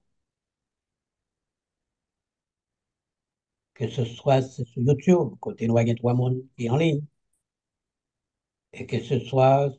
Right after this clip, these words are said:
sur la plateforme Zoom, là, côté nous dix réunis, on est capable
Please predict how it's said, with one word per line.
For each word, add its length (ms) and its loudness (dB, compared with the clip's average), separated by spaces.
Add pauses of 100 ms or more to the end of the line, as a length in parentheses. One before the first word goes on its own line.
(100)
sur 200 -4
la 60 -10
plateforme 800 -4
Zoom, 400 0
là, 160 0 (2250)
côté 300 -2
nous 160 2
dix 680 -4 (180)
réunis, 600 0 (2500)
on 120 0
est 40 -4
capable 560 -2